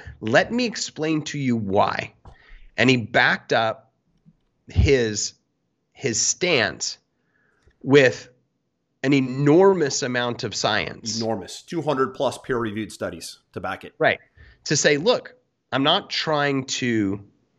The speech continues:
Speaker 1: say you're dumb. I'm just trying to show you from a science perspective how you could do it better.
Speaker 2: Mm-hmm.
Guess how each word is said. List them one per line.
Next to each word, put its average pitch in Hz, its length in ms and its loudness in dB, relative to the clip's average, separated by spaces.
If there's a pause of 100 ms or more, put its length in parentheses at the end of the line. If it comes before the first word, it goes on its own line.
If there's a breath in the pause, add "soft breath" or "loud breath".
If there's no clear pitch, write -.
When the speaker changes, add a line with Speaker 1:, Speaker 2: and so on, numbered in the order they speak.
(1160)
Speaker 1:
say 147 240 6
you're 120 180 4
dumb. 127 580 0 (880)
I'm 123 180 0
just 156 280 -4
trying 143 460 -4
to - 120 -6
show 139 420 0
you 107 420 0 (400)
from 120 160 0
a - 20 2
science 135 400 4
perspective 104 680 -2 (220)
how - 260 2
you 156 180 2
could 147 220 -2
do 139 160 6
it - 180 0
better. - 380 -2
Speaker 2:
Mm-hmm. - 840 -16